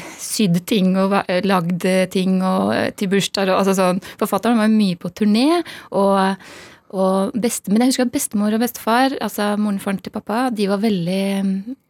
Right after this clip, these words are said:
veldig trygge å være sammen med. Sånn at når, ehm, når, eh, for eksempel jeg ikke kunne være med på, på turné, og, og mamma og pappa,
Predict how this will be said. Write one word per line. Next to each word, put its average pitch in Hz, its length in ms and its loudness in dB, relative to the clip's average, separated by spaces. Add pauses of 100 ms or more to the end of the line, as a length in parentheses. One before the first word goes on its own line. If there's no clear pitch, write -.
(320)
veldig 208 300 -2
trygge 233 420 -4 (300)
å 202 100 -2
være 190 300 -2 (240)
sammen 185 420 -2
med. 294 240 2
Sånn 220 220 -4
at - 160 -4
når, 208 260 0 (640)
ehm, 185 480 -2 (800)
når, 165 240 0
eh, 156 560 -4
for 208 80 0
eksempel 165 500 -2 (580)
jeg 190 240 -2
ikke - 300 -4
kunne 165 160 -2
være 175 180 0
med 170 100 -6
på, 180 120 -2 (500)
på 170 160 -14
turné, 202 300 0 (340)
og, 196 440 -2
og 208 100 -4
mamma 196 180 -2
og 180 80 -8
pappa, 175 220 -8